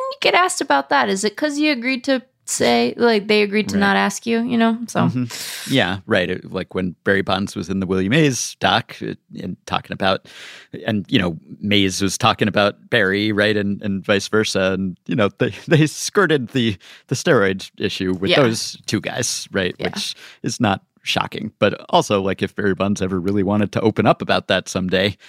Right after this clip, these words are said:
Speaker 2: I would be interested in hearing
Speaker 1: I
Speaker 2: from
Speaker 1: would,
Speaker 2: him.
Speaker 1: I would too, you know?
Speaker 2: Mm-hmm.
Speaker 1: And sometimes e-, a, a subject will go into one of those with the intent to sort of obfuscate and, and s-,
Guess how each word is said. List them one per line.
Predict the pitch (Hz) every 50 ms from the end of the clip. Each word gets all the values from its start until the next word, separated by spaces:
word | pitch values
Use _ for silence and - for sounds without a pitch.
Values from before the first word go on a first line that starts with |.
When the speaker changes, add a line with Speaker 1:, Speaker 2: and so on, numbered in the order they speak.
| - - - - _ _ _
Speaker 2:
I | - 82 80
would | 80 82 76 -
be | 90 90
interested | 95 92 - 117 - - - 123
in | 135 135 143
hearing | 135 190 170 - 170
Speaker 1:
I | 180 180 175
Speaker 2:
from | 170 180
Speaker 1:
would, | 185 196 190 196
Speaker 2:
him. | 208 - _ - - - -
Speaker 1:
I | 185 180 180 185
would | 196 196 196 202
too, | 214 - 277 302 254 - - 190 185 226 -
you | 208 190 180
know? | 170 165 175 185 202
Speaker 2:
Mm-hmm. | 214
Speaker 1:
And | 247 302 302
sometimes | - 440 523 - 508 453 415 339 262 247 226 - - - - - - - - - - - - - - - - - - _ _
e-, | - - 226 208 147 - _ _ _ - - - -
a, | 170 214 196 190 - - -
a | 220 214
subject | - 277 277 285 277 311 - -
will | 220 208 196
go | 196 196 196 190
into | - - 190 202 220 226 214 - - 196 175
one | 175 180 180 180
of | 180 170 170 170
those | 170 170 165 160 160 170 160 - -
with | 185 175 160
the | 165 170 175
intent | 175 165 170 - 196 190 190 185 -
to | - - 175 175 175 170
sort | 170 - - - 151 160
of | 156
obfuscate | - 135 175 190 - - 175 - - - 175 165 165 165 -
and, | 170 170 160 160 160 147 - - -
and | - 180 170 165 160 156 156 170 -
s-, | - - - -